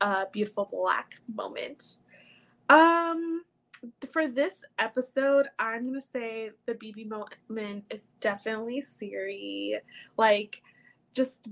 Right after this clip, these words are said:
being there and everyone kind of w-, welcoming her, saying hi to her. Um, and also just watching Jerry try to pretend like he don't know who his mama is. <laughs> Like, that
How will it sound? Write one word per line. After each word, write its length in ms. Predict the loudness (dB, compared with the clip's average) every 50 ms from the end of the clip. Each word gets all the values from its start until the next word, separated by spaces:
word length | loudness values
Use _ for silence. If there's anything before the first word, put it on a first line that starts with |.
| -10 -6
being 520 | -4 0 2 4 4 6 6 4 4 4
there 680 | 2 2 0 0 0 0 0 0 0 0 -2 -2 -4 -4 -4 -4
and 240 | -4 -4 -6 -8 -8 _
everyone 1000 | -4 -4 -2 0 0 -2 -2 -2 -4 -4 -4 -2 -4 -4 -6 -8 -8 -12 -14 -16 -18 -18 -18 _
kind 360 | -18 -12 -8 -6 -6 -4 -2 -2
of 360 | 0 0 0 -2 -2 -4 -10 _ _ _ _
w-, 600 | -14 -14 -14 _ _ _ _ _ 0 0 0 0 0
welcoming 580 | 0 -2 -2 -2 -2 -2 -2 0 0 -2 -2 -2
her, 340 | -2 -2 0 0 -2 -4
saying 280 | -6 -6 -6 -6 -6 -8
hi 400 | -10 -10 -4 -2 0 0 0 0
to 100 | -2 -4
her. 520 | -2 0 0 2 2 2 2 0 -2 -6 _ _ _ _ -20 -20 _ _ _ _ _ 2
Um, 500 | 4 6 6 4 2 0 -4 -8 -12 -14 -18 _ _ -2
and 120 | -2 0 -2
also 280 | -2 -2 -2 -2 -2 -2
just 340 | -2 -4 -6 -6 -6 -8 -10 -10 -10
watching 480 | -10 -10 -10 -10 -6 -4 -4 -4 -4
Jerry 360 | -4 -4 -4 -4 -4 -4 -6
try 280 | -10 -12 -10 -8 -8 -8
to 80 | -8 -10
pretend 500 | -12 -14 -14 -12 -12 -10 -8 -8 -8 -8
like 180 | -8 -10 -8
he 100 | -10 -8 -6
don't 220 | -4 -4 -4 -6
know 100 | -8 -8
who 60 | -6 -6
his 240 | -6 -6 -6 -4
mama 280 | -4 -4 -2 -2 -4 -6 -6
is. 480 | -6 -6 -6 -8 -8 -10 -12 -6 0 0
<laughs> 100 | 0 2 6 8
Like, 260 | 8 8 8 6 0 -2 -2 -2 2 2 2 2 0 -2 _ 2 4
that 240 | 4 6 4 4